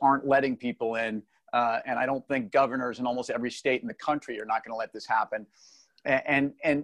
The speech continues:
but, but it's interesting too, 'cause so, you know, bringing up, you know, yesterday of the stores that people were waiting outside in front of, and whether it was, you know,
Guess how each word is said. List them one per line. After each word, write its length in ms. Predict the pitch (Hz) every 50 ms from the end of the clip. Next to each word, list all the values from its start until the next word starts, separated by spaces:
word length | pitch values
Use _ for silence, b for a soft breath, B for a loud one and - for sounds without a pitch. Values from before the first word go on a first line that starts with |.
| - 143 -
but, 200 | - 165 160 160 _ _ _ _ _ _ _
but 100 | - 170
it's 120 | 165 151 -
interesting 420 | 220 233 - 254 - - 185 156
too, 220 | - - 170 147
'cause 240 | - - 147 127 -
so, 340 | - - 165 151 147 139 - -
you 80 | 151
know, 80 | 139 135
bringing 420 | 131 - 165 185 208 214 202 185
up, 240 | 180 165 151 - - - _ _ _ _ _ _ _ _ - - -
you 120 | - 156 139
know, 100 | 123 -
yesterday 1160 | 101 117 120 165 170 - - - 185 165 131 151 143 143 139 135 131 127 127 127 123 123 - - -
of 520 | 123 120 120 117 117 117 110 104 98 90 - - - _ _ _ _
the 60 | - 127
stores 440 | - - - 170 160 160 160 151
that 140 | - 139 -
people 260 | - 143 131 - 127
were 140 | 120 123 113
waiting 300 | 107 117 127 127 - 131
outside 680 | 120 117 117 117 - - 139 117 113 117 113 113 104 - _ _ _ _ -
in 80 | 254
front 300 | 101 - - 123 117 113
of, 240 | 110 101 92 87 -
and 160 | 110 107 110
whether 180 | 120 120 120 120
it 60 | 113
was, 240 | 110 107 92 - -
you 80 | -
know, 160 | 127 117 110